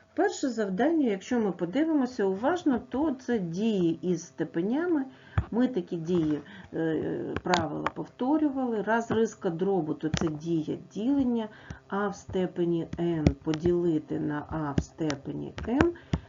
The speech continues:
е, показники ми віднімаємо. В нашому випадку,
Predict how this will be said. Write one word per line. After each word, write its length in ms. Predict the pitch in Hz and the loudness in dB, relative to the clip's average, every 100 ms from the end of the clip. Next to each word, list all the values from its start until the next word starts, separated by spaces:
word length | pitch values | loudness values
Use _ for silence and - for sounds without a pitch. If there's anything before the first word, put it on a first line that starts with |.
| - | 2
е, 480 | 190 202 202 202 202 196 - - - | 4 4 2 0 0 2 2 0 -4
показники 840 | 247 - 175 170 151 151 247 277 339 - - - | -4 0 -2 0 0 0 2 2 2 -6 -16 -4
ми 320 | 170 202 226 - 151 151 | 0 2 2 0 -4 -2
віднімаємо. 960 | 185 185 180 180 165 151 139 139 151 - | -2 0 2 2 2 0 -4 -4 -6 -4
В 60 | 190 | 0
нашому 420 | 208 190 175 156 | 0 0 0 0
випадку, 640 | 147 151 - 151 - - | -2 -4 -6 -8 -10 -14